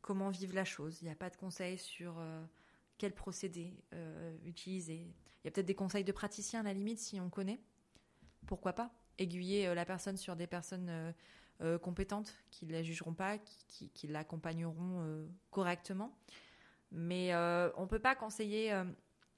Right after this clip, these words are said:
on peut pas, euh, conseiller ou donner, ouais, de, de donner des conseils sur quelque chose qu'on vit pas. On peut pas, euh, dire, euh, « Je comprends ce que tu ressens » quand c'est pas vrai.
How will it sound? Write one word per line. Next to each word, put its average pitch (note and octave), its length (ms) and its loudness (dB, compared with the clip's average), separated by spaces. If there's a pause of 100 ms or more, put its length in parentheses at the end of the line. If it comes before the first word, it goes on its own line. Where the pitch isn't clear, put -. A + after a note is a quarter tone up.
(400)
on F#3 80 2
peut G3 140 4
pas, A3+ 260 8
euh, F#3+ 140 4
conseiller G3+ 640 2
ou G3 100 0
donner, F#3 320 2
ouais, G#3 160 2
de, G#3 140 2
de G3 160 0
donner A3+ 240 4
des G3+ 120 0
conseils G#3+ 340 0
sur - 240 -6
quelque G3 240 -6
chose G#3 180 -6
qu'on G3 140 -4
vit F#3 160 -4
pas. G#3 200 -2 (800)
On G3 120 -6
peut G#3+ 120 2
pas, G#3+ 300 6
euh, F#3+ 480 2
dire, F#3+ 360 0
euh, « F3+ 200 4
Je F3+ 100 -4
comprends G3 280 -2
ce - 60 -6
que - 80 -4
tu G3 120 -4
ressens » G3 220 -4
quand F#3 120 -6
c'est F3 140 -6
pas F3 160 0
vrai. E3 200 -4